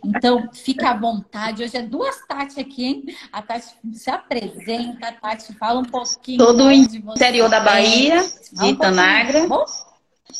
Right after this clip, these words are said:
Speaker 2: Aí, quando eu tava na trinta e nove semana, fui fazer minha última ultrassom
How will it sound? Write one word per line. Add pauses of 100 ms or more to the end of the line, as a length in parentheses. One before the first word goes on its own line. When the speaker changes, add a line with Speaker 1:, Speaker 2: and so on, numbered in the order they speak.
Speaker 2:
Aí, (300)
quando
eu
tava
na
trinta
e
nove
semana,
fui
fazer
minha
última
ultrassom